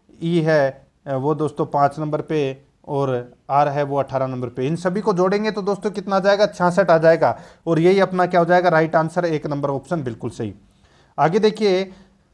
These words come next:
विकल्पों में उस शब्द का चयन करें जो दिए गए शब्दों के सेट से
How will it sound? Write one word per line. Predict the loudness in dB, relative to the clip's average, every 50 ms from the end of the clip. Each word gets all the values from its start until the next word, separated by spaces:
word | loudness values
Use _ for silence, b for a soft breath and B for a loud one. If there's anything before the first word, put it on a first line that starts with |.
| _ _ _ _ _
विकल्पों | -6 -4 -4 -4 0 0 0 0 2 0 0 0
में | 0 0 -2 -2 -4
उस | -4 -6 -6 -4 -4 -6 -4 -2
शब्द | -4 -4 -2 -4 -4
का | 0 0 0
चयन | 0 0 -2 -2 -2 -2
करें | -2 -2 -2 -2 0 -2 -2
जो | -2 -2 -2
दिए | -2 -2 0 0 0
गए | 2 4 2 2 2
शब्दों | 0 -2 -4 -4 -2 0 0 0
के | 0 0 -4 -4
सेट | -4 -2 0 0 0 0 0 -6 -18 _ _ -20 _ _ _ _ _ _
से | -4 0 0 2 2 0 -6